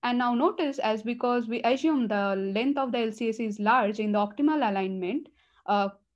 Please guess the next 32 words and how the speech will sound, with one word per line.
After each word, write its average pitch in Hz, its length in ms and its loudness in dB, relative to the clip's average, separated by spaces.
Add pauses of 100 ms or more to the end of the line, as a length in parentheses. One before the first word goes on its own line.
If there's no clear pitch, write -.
(140)
most 320 280 0
of 302 180 2
these 269 200 -2
blocks, 175 560 -8 (280)
they 233 140 0
will 247 140 0
have 233 340 0 (120)
large 208 340 4
L 202 140 0
C 202 180 -6
S 185 100 -8
value. 185 300 -6
And 262 180 -2
that, 202 240 0
that 214 160 -2
is 247 160 -6
why 226 120 0
if 214 180 -4
we 226 100 -4
use 214 260 -4
this 269 200 -4
kind 269 240 0
of 262 120 -4
sampling, 226 540 -4
then 202 260 -2
we 208 120 0
can, 202 380 0
uh, 196 200 -2
ensure 226 460 -2
that 175 380 -4
it 196 200 -8
is 208 240 -4